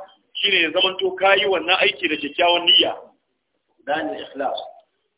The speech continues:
Speaker 1: Rashin ikhlasi.
Speaker 2: Aw niyyatul khalisa.
Speaker 1: Ko rashin niyya tatacce.
Speaker 2: Bi talabil ilmi wa ghayrihi.
Speaker 1: A wajen neman ilimi da waninsa.
Speaker 2: Wallazi arda bi ba'di ahli al-ilm.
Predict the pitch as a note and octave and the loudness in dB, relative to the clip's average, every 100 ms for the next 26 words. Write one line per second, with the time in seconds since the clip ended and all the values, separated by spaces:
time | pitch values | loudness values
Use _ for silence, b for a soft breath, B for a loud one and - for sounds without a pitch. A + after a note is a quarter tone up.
0 | - G#3 A#3 G3 D#3 E3+ G3+ G3 - D3 | -4 0 2 2 0 0 0 -2 -4 -4
1 | C#3+ C3+ D3 D3+ - B2 C3 D3+ D3 D3 | -4 -4 -4 -4 -6 -10 -2 -2 -2 -6
2 | - - G3+ A3 - F3+ G3+ B3 F3+ - | -6 0 2 2 0 0 4 4 4 2
3 | E3+ - G#3+ A3 A3+ A3+ - D#3 E3+ E3 | -2 2 0 2 2 0 -6 -6 -4 -4
4 | - D3+ D#3 C#3+ C3+ D#3 D3+ - A#2 - | -4 -4 -4 -6 -4 -2 -2 -6 -12 -10
5 | D3+ E3 G3 G3+ G3+ G#3 G#3 G#3 G#3+ F#3+ | -4 -2 0 -2 0 0 0 0 0 0
6 | G3 G3+ E3+ A3 B3 B3 G#3+ - B2 C3+ | 0 0 0 0 -2 -2 -2 -2 -8 -8
7 | - C3+ D3 C#3+ C#3 B2 A#2+ C3+ C#3 B2 | -10 -8 -8 -6 -8 -10 -10 -8 -8 -8
8 | A2 A#2 A#2+ - - | -10 -12 -12 -14 -14